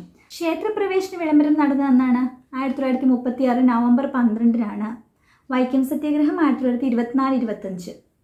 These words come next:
ക്ഷേത്രപ്രവേശന വിളംബരം നടത്തിയ ഭരണാധികാരി ചിത്രതിരുനാൾ ബാലരാമവർമ്മ. ശ്രീനാരായണ ഗുരു അരൂപുരത്ത് നടത്തിയ പ്രതിഷ്ഠ ഏത്? ഏതാണ് അരൂപുരം? ശിവപ്രതിഷ്ഠയാണ്. അപ്പം ഇത്രയും ചോദ്യങ്ങൾ ഇപ്പം നോക്കുക. ഇനി സമയം കിട്ടുകയാണെങ്കിൽ ഞാൻ ഇനിയും ചോദ്യങ്ങൾ തരുന്നതായിരിക്കും.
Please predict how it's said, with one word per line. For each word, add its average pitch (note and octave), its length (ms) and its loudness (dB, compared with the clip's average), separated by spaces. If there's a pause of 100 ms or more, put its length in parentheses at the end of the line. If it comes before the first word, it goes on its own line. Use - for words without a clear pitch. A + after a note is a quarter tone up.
(360)
ക്ഷേത്രപ്രവേശന C#4+ 640 0
വിളംബരം D4 260 4
നടത്തിയ C4 340 -2
ഭരണാധികാരി B3+ 720 2
ചിത്രതിരുനാൾ B3+ 600 0
ബാലരാമവർമ്മ. G#3+ 840 -6 (920)
ശ്രീനാരായണ C#4+ 640 2
ഗുരു C#4 200 2
അരൂപുരത്ത് B3 460 -2
നടത്തിയ B3 360 -2
പ്രതിഷ്ഠ G#3+ 460 -6
ഏത്? G3+ 260 -2
ഏതാണ് A3+ 360 -2
അരൂപുരം? A3+ 440 -2
ശിവപ്രതിഷ്ഠയാണ്. A3+ 840 -4 (600)
അപ്പം C4+ 220 -4
ഇത്രയും C4 280 0
ചോദ്യങ്ങൾ B3 340 2
ഇപ്പം B3 220 0
നോക്കുക. A#3+ 380 0 (420)
ഇനി D4 160 -2
സമയം B3+ 380 0
കിട്ടുകയാണെങ്കിൽ B3+ 440 2
ഞാൻ B3 220 4
ഇനിയും A#3+ 220 2
ചോദ്യങ്ങൾ A#3 420 -2
തരുന്നതായിരിക്കും. A3+ 600 -4